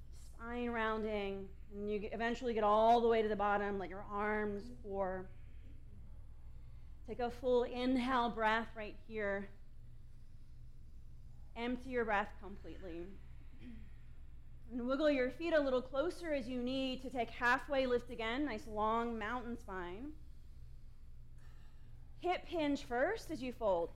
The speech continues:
Hip hinge first, so you hip creases, and then pour your spine at the very bottom.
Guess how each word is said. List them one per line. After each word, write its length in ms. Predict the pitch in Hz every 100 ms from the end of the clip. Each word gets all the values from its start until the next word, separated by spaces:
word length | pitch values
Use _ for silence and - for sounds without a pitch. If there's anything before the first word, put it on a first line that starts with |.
| -
Hip 200 | 285 285
hinge 340 | 381 381 381
first, 600 | 285 254 320 - - -
so 60 | 220
you 120 | 202 - - - - -
hip 120 | 311 -
creases, 440 | 311 277 294 247
and 100 | 220
then 120 | 214 214 -
pour 280 | 254 262 269
your 160 | 269
spine 400 | 254 - 233 226
at 60 | 220
the 60 | 214
very 200 | 214 202
bottom. 480 | 165 160 214 311